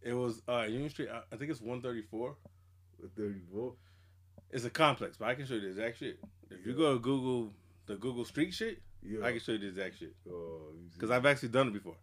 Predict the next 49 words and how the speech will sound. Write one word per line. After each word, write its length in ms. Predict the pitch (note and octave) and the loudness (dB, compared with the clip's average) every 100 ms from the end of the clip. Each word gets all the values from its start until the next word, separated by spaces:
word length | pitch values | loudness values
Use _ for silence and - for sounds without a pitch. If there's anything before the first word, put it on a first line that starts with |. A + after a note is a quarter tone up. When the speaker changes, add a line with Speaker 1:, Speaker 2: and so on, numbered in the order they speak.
| - - - | -20 -20 -12
Speaker 1:
Because, 580 | F#2 G#2+ G#2+ A#2 G#2+ | -2 0 2 0 0
Speaker 2:
One 80 | G#2 G#2 G2+ | -2 -2 -6
thirty-four. 140 | G2 B2 | 0 4
Speaker 1:
yeah, 120 | B2 | 4
because 200 | G#2 G#2 | 4 4
one 160 | C#3 | 2
time 220 | C#3 C#3+ B2+ | 4 4 4
I, 80 | |
I 200 | A#2+ A2+ A#2 | 2 2 -2
was, 160 | A2+ - | -4 -8
one 140 | B2 B2+ | -6 -4
time 180 | C#3 B2 | -2 0
I 40 | |
was 80 | A#2 | 0
showing 160 | B2 A2+ | -4 -4
my 80 | G#2 | -2
girl, 220 | A#2 A2+ | -2 -2
like, 180 | G#2 G#2 | -4 -4
all 120 | A2 | -6
the 80 | G#2 | -4
places, 440 | A2+ G#2 G2+ F#2 - - - - - | -4 -6 -8 -14 -20 -20 -20 -20 -14
like, 100 | - - | -12 -6
giving 180 | F#2+ A2 | -4 -2
her 60 | G#2 | -2
a 20 | |
tour 340 | F#2+ - A2 G2 | -2 0 2 2
of, 80 | |
like, 120 | F#2+ G2+ | -2 -6
everywhere 280 | G2+ G2 | -4 -2
I 40 | F#2+ | -2
lived. 360 | G2+ F#2 - - - | -4 -6 -10 -8 0
Speaker 2:
Yo, 240 | D3 G#2+ | 2 2
it's 100 | G3 - | -2 0
crazy. 360 | D#3 F3 B2+ | 6 8 6
Why 200 | A2 F#3 | 4 6
it 80 | G#3+ | 6
Speaker 1:
<laughs> 20 | |
Speaker 2:
says, 240 | G#3+ G3+ - A2 | 8 8 8 2
why 200 | A2+ F3+ | 2 2
it 100 | F#3 | 2
says 220 | F3+ E3+ | 0 2
I've 180 | D#3+ A2 | 2 6
been 180 | C3+ B2+ | 6 6
over 200 | G#2 F#2+ | 2 -2
there? 720 | F#2+ - - - - - - - F#2+ | -8 -10 -20 -20 -20 -12 -12 -8 -2
Speaker 1:
Oh, 180 | A2+ C3 | 0 0
shit. 340 | A#2 A2 B2 | 0 0 0
Speaker 2:
I 40 | |
f- 540 | A#2+ - F#2 - - | -4 -8 -14 -14 -6